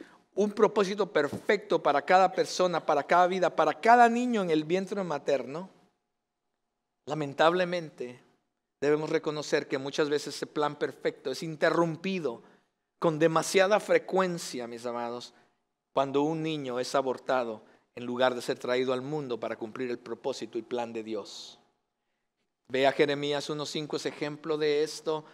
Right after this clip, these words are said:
en cuanto al plan de Dios. Jeremías, eh, escucha de Dios y,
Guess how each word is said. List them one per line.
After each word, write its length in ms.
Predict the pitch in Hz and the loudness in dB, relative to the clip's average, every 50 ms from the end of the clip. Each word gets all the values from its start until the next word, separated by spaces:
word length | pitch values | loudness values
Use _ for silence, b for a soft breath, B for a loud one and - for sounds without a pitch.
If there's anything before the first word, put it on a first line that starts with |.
| b b b b b - | b b b b b -10
en 160 | 127 139 139 | -8 -8 -8
cuanto 400 | - - 143 139 135 131 135 147 | -6 -2 0 0 0 0 2 2
al 120 | 143 143 147 | 2 2 2
plan 240 | 156 156 151 147 151 | 0 0 0 2 2
de 120 | 160 156 | -2 -2
Dios. 480 | 151 160 175 175 147 - - - - _ _ _ _ _ _ _ _ _ _ _ _ _ _ - | -2 -2 -6 -8 -10 -14 -16 -16 -16 _ _ _ _ _ _ _ _ _ _ _ _ _ _ 0
Jeremías, 920 | 160 160 170 160 165 180 202 226 226 226 220 214 185 - - - - - _ _ _ _ _ _ _ _ - | 2 2 4 4 2 2 2 2 4 4 4 2 2 -2 -8 -12 -14 -18 _ _ _ _ _ _ _ _ -2
eh, 640 | 151 156 151 151 151 151 143 139 - - - - _ _ _ - | 0 2 2 4 4 4 2 0 -4 -12 -20 -20 _ _ _ -8
escucha 520 | 139 - - - - 220 214 - 220 202 | -6 -6 -6 -4 -6 -4 -2 2 2 4
de 100 | 180 165 | 4 4
Dios 360 | 156 160 160 165 175 165 - | 2 4 4 2 2 0 -2
y, 100 | 180 165 | -6 -6